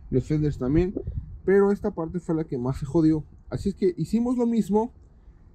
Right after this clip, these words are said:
de solo, eh, botar la pintura que estaba descarapelada. Y aquí todavía nos falta, pero aquí ya, este, le estamos desvaneciendo. La cajuela sí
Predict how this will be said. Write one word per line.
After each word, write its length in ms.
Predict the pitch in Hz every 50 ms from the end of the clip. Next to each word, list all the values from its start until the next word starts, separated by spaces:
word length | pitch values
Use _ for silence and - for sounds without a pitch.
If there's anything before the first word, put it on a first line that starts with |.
| - - -
de 140 | - 131 131
solo, 440 | - 165 170 180 185 185 180 151 143
eh, 180 | 139 131 127
botar 480 | 120 117 120 123 123 - - 175 190 196
la 100 | 196 196
pintura 400 | 180 175 151 135 165 170 170 175
que 120 | 170 151
estaba 300 | 139 - - 151 160 156
descarapelada. 920 | 143 131 131 - - 120 120 120 - - 170 185 196 202 202 214 226 247 262 - - - - - - - - -
Y 300 | 160 175 190 208 175 113
aquí 400 | 113 - 170 - 151 160 175 185 - - - - - - - - - - - - -
todavía 300 | 202 226 220 202 208 208
nos 180 | 202 185 175
falta, 400 | - 190 185 180 165 196 226 277 - - - - - - - - - - - - - - - - - - - - - -
pero 380 | - 135 151 165 175 185 180 -
aquí 380 | 120 120 117 - - 135 143 135
ya, 140 | 139 127
este, 560 | 139 139 - - - 135 120 107 95 85 - - - -
le 80 | 85 107
estamos 340 | 104 - - - - 135 127
desvaneciendo. 760 | 120 107 110 120 123 135 151 147 - 190 190 190 185 190 175
La 100 | 143 123
cajuela 400 | - 123 120 - 147 143 151 147
sí 260 | - - 156 139 117